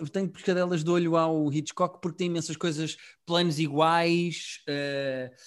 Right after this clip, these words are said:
há lá uma altura, eh, como toda a gente iria, obviamente, associar isto ao Rear Window, porque a história é a mesma, eu já a conto. No início do filme,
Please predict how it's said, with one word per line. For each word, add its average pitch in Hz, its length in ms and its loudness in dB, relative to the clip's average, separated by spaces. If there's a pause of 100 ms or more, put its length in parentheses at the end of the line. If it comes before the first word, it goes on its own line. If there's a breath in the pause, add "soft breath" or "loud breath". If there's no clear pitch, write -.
(280 soft breath)
há 139 100 -4
lá 151 120 0
uma 160 140 0
altura, 151 680 2
eh, 120 880 -8
como 147 200 -4
toda 143 280 0
a 135 60 0
gente 131 260 -4
iria, 135 320 -2 (100)
obviamente, 143 720 2
associar 135 400 -2
isto 139 220 0
ao 131 80 -2
Rear 135 200 -2
Window, 131 280 -2
porque - 180 -12
a 131 40 -4
história 120 300 -6
é 120 40 -6
a - 20 -6
mesma, 139 280 -6
eu 113 80 -6
já 143 120 -2
a 139 60 -4
conto. 113 320 -12 (340 soft breath)
No 143 80 6
início 151 300 6
do 151 100 2
filme, 165 400 2